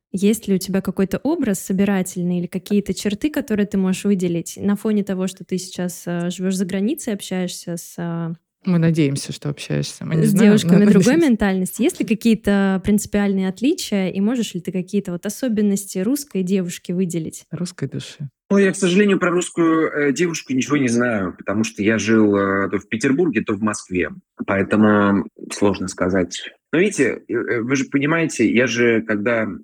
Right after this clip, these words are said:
Speaker 3: я же в Россию как бы приехал из Европы изначально. И в принципе щас гля-, то есть щас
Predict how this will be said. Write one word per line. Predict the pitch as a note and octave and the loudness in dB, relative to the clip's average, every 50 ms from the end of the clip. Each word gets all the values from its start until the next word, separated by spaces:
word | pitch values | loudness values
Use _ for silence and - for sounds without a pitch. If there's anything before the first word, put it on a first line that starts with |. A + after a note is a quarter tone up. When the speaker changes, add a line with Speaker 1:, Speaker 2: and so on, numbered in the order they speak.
| - _ _ _ _ | -16 _ _ _ _
Speaker 3:
я | - A#2+ C3+ | -2 0 0
же | B2 B2+ | 0 2
в | A2 | 2
Россию | B2 B2 A#2+ - - C#3 C3 A#2+ A2 | 0 0 -2 -2 -2 0 0 0 0
как | B2 G#2+ G#2 | 0 0 0
бы | G2+ G#2 | -2 -2
приехал | - - A2 A2+ A#2 A#2 A2 - - G#2 G2 | 0 2 4 4 4 4 2 0 0 0 0
из | - - - A2+ G#2 G2 | 0 0 -2 -2 0 2
Европы | G2 A2 G#2 B2 D#3+ E3 - - F#2+ | 2 2 2 2 0 0 0 -2 -2
изначально. | F#2 - - F#2+ - - F2 E2 D2+ D2 - _ _ _ _ _ _ - | -2 -2 -6 -10 -10 -10 -10 -10 -12 -14 -16 _ _ _ _ _ _ 0
И | C#3 C3 | 0 0
в | - - | 0 0
принципе | - D#3+ F3 F#3+ F#3+ F3 - - B2+ A2 A2 G#2+ G2+ | 0 2 4 4 4 4 2 0 -4 0 2 2 2
щас | - - B2 A2 G2+ - | 2 2 0 0 0 -2
гля-, | - A#2+ - - - | 0 0 0 0 0
то | - - | 0 -2
есть | C#3 - - - _ _ _ | -2 -2 -4 -10 _ _ _
щас | - - - F3+ F#3+ F3+ - - - - _ | -4 -2 0 0 0 -2 -4 -8 -14 -18 _